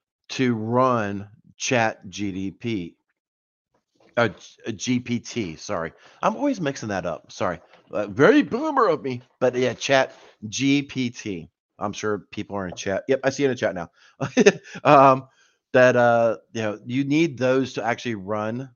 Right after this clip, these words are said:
this software in an efficient manner. So that's a lot of computing power that you need just to generate, um, you know, the answers that you want, right?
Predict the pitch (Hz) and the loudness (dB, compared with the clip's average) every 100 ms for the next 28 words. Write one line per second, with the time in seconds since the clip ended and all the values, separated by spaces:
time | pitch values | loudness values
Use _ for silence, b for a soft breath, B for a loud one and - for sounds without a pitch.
0 | _ 117 117 - 113 113 - 139 151 160 | _ -6 -4 -4 -2 -2 -2 -4 -2 -4
1 | - _ _ _ _ _ 147 139 127 120 | -8 _ _ _ _ _ 0 2 2 0
2 | 113 120 107 117 101 101 90 90 - 180 | -4 -6 -6 -8 -8 -10 -10 -10 -4 -4
3 | - 349 226 110 110 123 123 120 113 120 | -4 -6 -6 -2 2 4 4 0 -6 -8
4 | 107 - 107 120 131 110 117 120 135 - | -8 -8 -8 -6 -6 -4 -2 -2 -4 -8
5 | _ _ _ - 131 - 143 131 120 120 | _ _ _ -4 -4 -2 -2 0 -2 -4
6 | 131 151 151 _ _ _ _ - 151 156 | -4 -6 -10 _ _ _ _ -4 0 0
7 | - - 143 135 123 120 110 92 113 131 | -4 -10 -2 0 0 -2 -4 -4 0 2
8 | 131 113 110 107 104 - _ _ _ _ | 0 -2 -2 -4 -8 -16 _ _ _ _
9 | _ _ _ _ _ _ _ _ _ _ | _ _ _ _ _ _ _ _ _ _
10 | _ - 107 107 98 98 90 _ _ _ | _ -6 -4 -2 -4 -8 -12 _ _ _
11 | _ _ _ _ _ _ _ _ _ _ | _ _ _ _ _ _ _ _ _ _
12 | 110 107 104 113 127 135 127 123 107 107 | -6 -4 -4 -6 -4 -4 -4 -6 -6 -4
13 | 101 107 95 90 78 - 87 92 98 | -6 -6 -8 -8 -12 -14 -8 -4 -4